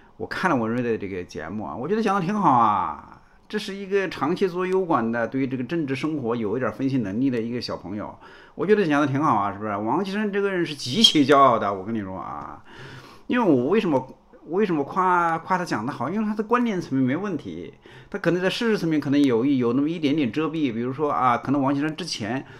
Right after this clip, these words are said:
啊，我代表啊，习主席啊，向文总统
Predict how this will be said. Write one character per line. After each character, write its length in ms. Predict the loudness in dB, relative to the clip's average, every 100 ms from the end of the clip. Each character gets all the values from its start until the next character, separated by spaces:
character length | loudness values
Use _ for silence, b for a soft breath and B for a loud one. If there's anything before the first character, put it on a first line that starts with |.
| B B B -12
啊， 960 | -6 -4 -4 -4 -4 -4 -6 -10 -10 -6
我 140 | 0
代 160 | 2 4
表 180 | 6 8 8 8 6 0
啊， 360 | -2 -2 -2
习 240 | -4 -4 -2
主 160 | -2
席 500 | -2 -2 0 0 -2 -10
啊， 600 | -16 -14 -12 -12 -14 -16 -18 B B B B B -12
向 480 | 0 4 6 4 2
文 160 | 2
总 220 | 2 2
统 500 | 4 4 6 4 2